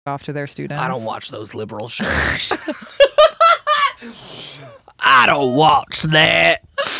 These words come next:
Speaker 2: I
Speaker 1: Have you
Speaker 2: just
Speaker 1: seen
Speaker 2: watch,
Speaker 1: it or not?
Speaker 2: I just watch Fox News and Tucker Carlson.
Speaker 1: Well, this was probably on Fox News too, but, you know,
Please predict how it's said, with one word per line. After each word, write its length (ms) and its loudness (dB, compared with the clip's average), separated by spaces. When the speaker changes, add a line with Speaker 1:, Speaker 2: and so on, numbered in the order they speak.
Speaker 2:
I 180 4
Speaker 1:
Have 100 4
you 80 6
Speaker 2:
just 120 4
Speaker 1:
seen 60 6
Speaker 2:
watch, 220 6
Speaker 1:
it 120 6
or 240 10
not? 280 4
Speaker 2:
I 40 0
just 280 4
watch 420 0
Fox 680 -2
News 440 2
and 180 -6
Tucker 440 -2
Carlson. 720 0
Speaker 1:
Well, 80 -6
this 120 -4
was 100 -8
probably 260 -4
on 100 -6
Fox 240 -8
News 200 -12
too, 260 -10
but, 120 -12
you 140 -8
know, 280 0